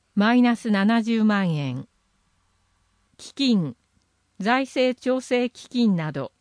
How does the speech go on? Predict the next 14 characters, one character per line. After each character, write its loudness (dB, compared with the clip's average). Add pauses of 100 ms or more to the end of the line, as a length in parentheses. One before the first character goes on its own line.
(720)
百 -2
四 2
十 -2
一 -4
億 -6
八 -6
千 -2
七 -2
百 -6
四 0
十 -4
八 -6
万 -2
円。 -6